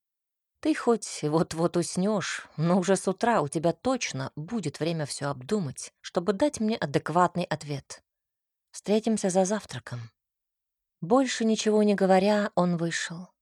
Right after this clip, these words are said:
Я не слышала, чтобы щёлкал дверной засов. Может, даже дверь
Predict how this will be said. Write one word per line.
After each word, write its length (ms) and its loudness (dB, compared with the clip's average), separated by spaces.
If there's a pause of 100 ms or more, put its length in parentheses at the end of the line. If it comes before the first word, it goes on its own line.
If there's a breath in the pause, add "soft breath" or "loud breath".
(880)
Я 440 4
не 160 4
слышала, 600 -2
чтобы 300 -4
щёлкал 540 0
дверной 400 0
засов. 640 -4 (680)
Может, 420 -6
даже 280 0
дверь 360 -2